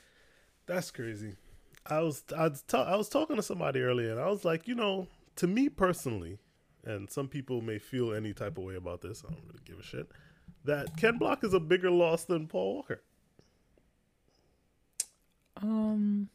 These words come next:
Speaker 2: I could s-, s-,
Speaker 1: From an enthusiast standpoint.
Speaker 2: from an enthusiast standpoint, yes. And, and you know what? I feel like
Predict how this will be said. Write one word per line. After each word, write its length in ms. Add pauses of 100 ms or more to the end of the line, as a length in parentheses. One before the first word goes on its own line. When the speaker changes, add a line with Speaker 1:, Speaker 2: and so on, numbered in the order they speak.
(300)
Speaker 2:
I 100
could 160
s-, 180 (420)
s-, 300 (340)
Speaker 1:
From 260
an 80
enthusiast 800
standpoint. 260
Speaker 2:
from 180
an 60
enthusiast 640
standpoint, 440
yes. 400 (400)
And, 260
and 200
you 60
know 140
what? 300 (2000)
I 100
feel 360
like 520